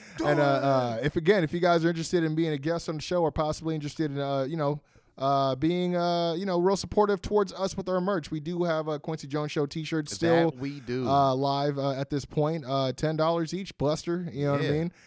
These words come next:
Speaker 1: Hit us up, the Quincy Jones Show at gmail dot com. And once again, do not forget to check out G C F, uh, their official, uh, pay-per-view, I should say, release of November Rain,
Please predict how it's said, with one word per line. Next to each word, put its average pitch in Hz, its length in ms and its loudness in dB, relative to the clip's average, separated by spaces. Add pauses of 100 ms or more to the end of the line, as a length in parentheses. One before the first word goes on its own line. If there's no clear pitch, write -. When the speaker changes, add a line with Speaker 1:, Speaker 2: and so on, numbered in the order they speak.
(120)
Speaker 1:
Hit 151 160 2
us 147 160 -2
up, 156 160 2
the 147 80 -4
Quincy 143 220 0
Jones 139 260 -2
Show 151 160 4
at 151 180 0
gmail 147 340 0
dot 143 180 0
com. 147 240 -4
And 131 100 -2
once 135 200 -4
again, 135 240 -6
do 123 100 -2
not 135 200 -4
forget 131 320 -6
to - 80 -20
check 131 320 -4
out 123 240 0 (380)
G 208 200 0
C 170 240 2
F, 139 380 0
uh, 127 300 0
their 131 140 0
official, 175 580 6
uh, 143 220 2
pay-per-view, 170 600 4
I 139 60 4
should 127 160 -6
say, 135 180 0
release 156 540 0
of 139 280 0
November 135 300 0
Rain, 160 400 2